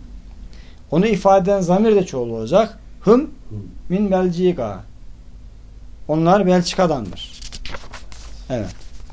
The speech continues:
Speaker 1: B maddesine geçtik. Karşılaştırma değil mi sizde?
Speaker 2: Evet.
Speaker 1: Evet. B maddesi.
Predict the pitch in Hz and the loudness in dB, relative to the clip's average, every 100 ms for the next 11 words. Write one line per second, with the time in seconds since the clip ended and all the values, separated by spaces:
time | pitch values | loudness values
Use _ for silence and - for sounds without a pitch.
0 | - 165 226 240 180 135 117 107 90 - | -2 8 10 10 6 2 -8 -10 -12 -14
1 | - - - - - - - - - - | -14 -16 -16 -18 -18 -18 -16 -16 -14 -6
2 | 139 143 - 151 - 160 143 131 277 - | 0 0 0 -8 -8 -6 -4 -4 -6 -6
3 | 117 110 90 - - - 104 107 120 110 | -10 -14 -14 -16 -16 -14 -12 -8 -8 -8
4 | 107 - 180 220 175 123 104 98 98 | -10 4 8 8 8 0 -4 -6 -8